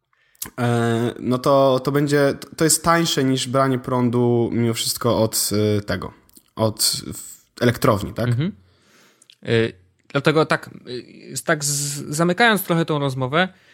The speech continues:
Speaker 2: y, ja już myślę dzisiaj o tym, że trzeba myśleć o prądzie generalnie i, y, myślę, że za rok czy może dwa, jak już Elon tam rozbucha swoją produkcję i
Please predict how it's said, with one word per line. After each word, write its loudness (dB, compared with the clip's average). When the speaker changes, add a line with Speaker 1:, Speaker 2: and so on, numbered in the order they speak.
Speaker 2:
y, -2
ja 2
już 2
myślę -2
dzisiaj 0
o -4
tym, -10
że -6
trzeba 2
myśleć -4
o -10
prądzie -6
generalnie 0
i, 0
y, -10
myślę, -6
że 0
za 2
rok 0
czy -6
może -4
dwa, -2
jak -2
już -4
Elon 2
tam -2
rozbucha 0
swoją -4
produkcję -6
i -8